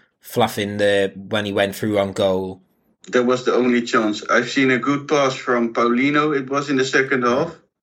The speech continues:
Speaker 1: Yeah,
Speaker 2: Which
Speaker 1: so
Speaker 2: he let, whi-, which he put in good in the bo-, uh, onto the, into the box, but nobody was there, and that was it.
Speaker 1: Yeah,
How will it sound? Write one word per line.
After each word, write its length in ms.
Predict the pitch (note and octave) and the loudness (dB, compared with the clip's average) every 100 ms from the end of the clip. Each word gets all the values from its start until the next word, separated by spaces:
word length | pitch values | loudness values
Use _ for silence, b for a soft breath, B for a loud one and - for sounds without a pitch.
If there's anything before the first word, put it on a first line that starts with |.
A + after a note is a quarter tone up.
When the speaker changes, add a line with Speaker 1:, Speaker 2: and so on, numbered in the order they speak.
| _ _ _ _ _ _ _ _ _ _ - | _ _ _ _ _ _ _ _ _ _ -16
Speaker 1:
Yeah, 260 | G#2 E2+ A#2+ | -12 -6 -4
Speaker 2:
Which 140 | C3 | -2
Speaker 1:
so 60 | C3 | 0
Speaker 2:
he 60 | |
let, 320 | B2 C3 - | 2 2 2
whi-, 220 | A#2+ C3+ C3 | 0 -2 0
which 220 | B2+ C3+ | -2 0
he 100 | C3 | -2
put 220 | C3 C#3+ | 0 2
in 100 | C3+ | 2
good 220 | A#2+ C#3 | 2 2
in 100 | C3 | 2
the 80 | B2 | 0
bo-, 160 | G2+ B2 | 0 -2
uh, 580 | A2 G#2+ A#2+ A#2 A#2 A#2 | -2 0 2 4 2 0
onto 280 | B2+ A#2 | -2 -2
the, 120 | A#2 A#2 | 0 0
into 240 | B2 C3 | 0 0
the 100 | A#2+ | 0
box, 280 | A2+ C#3 C#3+ | 2 0 -2
but 240 | - A2+ | -4 -2
nobody 400 | A#2 B2 A#2+ A#2+ | 0 0 2 0
was 240 | A#2 A#2 A2 | 2 0 2
there, 460 | B2 C3 D#3 - _ _ _ _ _ _ _ - | 2 2 0 -4 _ _ _ _ _ _ _ -2
and 160 | A2+ | 2
that 140 | A#2 B2 | 2 2
was 200 | G2+ A2 | 0 2
it. 260 | B2+ - - _ _ _ - | 2 0 -10 _ _ _ -20
Speaker 1:
Yeah, 420 | G#2+ G2 F2+ F2 | -12 -10 -8 -10